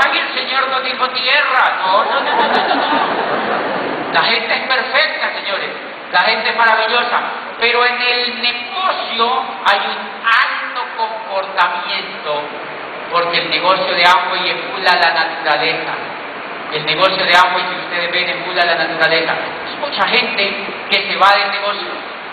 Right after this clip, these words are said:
¿Cómo veo yo? Esas personas no quieren unirse en el negocio.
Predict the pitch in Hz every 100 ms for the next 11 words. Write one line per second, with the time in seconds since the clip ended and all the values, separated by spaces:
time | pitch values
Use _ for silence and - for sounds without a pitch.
0 | - - - - 202 202 - - 185 202
1 | 202 202 202 202 - - - - - -
2 | - - - - - - - - - -
3 | 762 932 960 - - - - - - -
4 | - - 220 226 226 214 220 233 226 -
5 | 226 220 233 254 254 254 233 214 214 262
6 | 294 277 262 - 247 233 233 453 554 -
7 | -